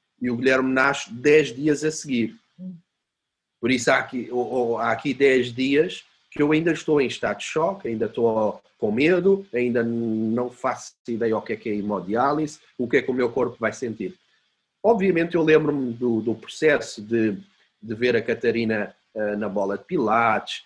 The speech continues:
Speaker 1: ter posto música, ter dançado com a Catarina. Eu lembro-me deste processo todo. Mas a parte do, da expulsão do bebê, não é? Do parto em si, tenho, tenho algumas memórias. Agora, do Manuel,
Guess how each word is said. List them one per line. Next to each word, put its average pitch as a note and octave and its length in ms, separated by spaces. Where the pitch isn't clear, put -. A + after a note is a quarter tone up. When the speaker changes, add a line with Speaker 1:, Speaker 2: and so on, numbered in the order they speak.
Speaker 1:
ter A2+ 220
posto A2 340
música, C3 720
ter B2 200
dançado A#2 520
com A#2 80
a G#2 60
Catarina. C#3+ 840
Eu C#3 100
lembro-me F#3 280
deste F3 260
processo - 460
todo. F2 200
Mas D#3 560
a C#3 80
parte C3+ 440
do, A#2+ 180
da G#2+ 160
expulsão A2+ 460
do G#2 80
bebê, A#2+ 420
não G#2 140
é? A#2 80
Do A2 100
parto C3 420
em A2 80
si, C3 360
tenho, F3+ 580
tenho G#3+ 140
algumas G#3 340
memórias. D3 480
Agora, C3+ 300
do F3+ 180
Manuel, D#3 640